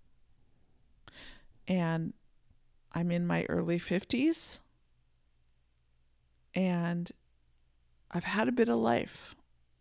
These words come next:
to be able to have tried different things on, gone down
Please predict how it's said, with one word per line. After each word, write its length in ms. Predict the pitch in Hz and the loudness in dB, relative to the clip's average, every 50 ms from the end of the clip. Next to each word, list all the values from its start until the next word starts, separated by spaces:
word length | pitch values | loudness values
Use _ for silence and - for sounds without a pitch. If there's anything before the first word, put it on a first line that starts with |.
| _ - | _ -4
to 160 | - - 196 | -2 0 2
be 100 | 196 202 | 4 4
able 220 | 190 190 185 185 190 | 4 2 2 0 -2
to 560 | - - - 190 175 180 185 180 180 180 180 - - - - - - - - - - - - _ _ _ _ _ _ _ _ _ _ _ _ _ - - _ _ _ - | -2 -2 0 0 2 2 2 2 2 0 -4 -6 -12 -20 -20 -20 -20 -20 -20 -20 -20 -20 -20 _ _ _ _ _ _ _ _ _ _ _ _ _ -20 -20 _ _ _ -4
have 220 | - 214 208 - | -2 -2 0 0
tried 440 | - - - 196 202 214 208 196 190 - _ _ _ - 185 | 0 4 6 6 6 6 6 4 0 -6 _ _ _ -4 0
different 460 | - 208 190 - - 196 208 196 - | 2 2 2 2 2 0 0 0 0
things 400 | 190 190 196 185 185 175 - - - - | 0 0 0 0 0 0 -2 -2 0 2
on, 560 | 196 220 233 233 233 233 220 220 220 214 - - - - | 4 4 6 6 6 6 6 4 4 2 0 -4 -8 -6
gone 320 | - 175 180 180 190 190 190 | -4 -2 0 0 0 0 0
down 380 | 190 175 180 180 180 175 165 | 0 0 0 0 0 -2 -4